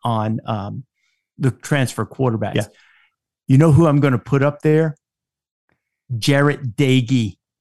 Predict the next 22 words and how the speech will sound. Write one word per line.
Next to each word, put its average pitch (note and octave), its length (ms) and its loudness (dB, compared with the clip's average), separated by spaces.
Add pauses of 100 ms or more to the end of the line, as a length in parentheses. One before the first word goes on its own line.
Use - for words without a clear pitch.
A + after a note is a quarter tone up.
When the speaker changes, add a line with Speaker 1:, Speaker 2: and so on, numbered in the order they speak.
(480)
Speaker 2:
Oh D3 180 4
my G2 160 0
God. F#2+ 440 -2 (540)
Whew. F#4 260 4 (800)
He's C3 120 0
had E3+ 140 0
a A2+ 40 0
wild G2 400 -2
ride. F#2+ 340 -2 (200)
Speaker 1:
He C3+ 180 2
has. D3+ 460 -2
And C#3 220 0
now D3 500 0 (280)
on E3 320 0
the C3+ 220 -8
second - 480 -2
on D#3 140 2
the C3+ 80 0
depth D3+ 320 -2
chart B2+ 360 -2 (360)
at B2+ 140 -6
Troy C3 440 -4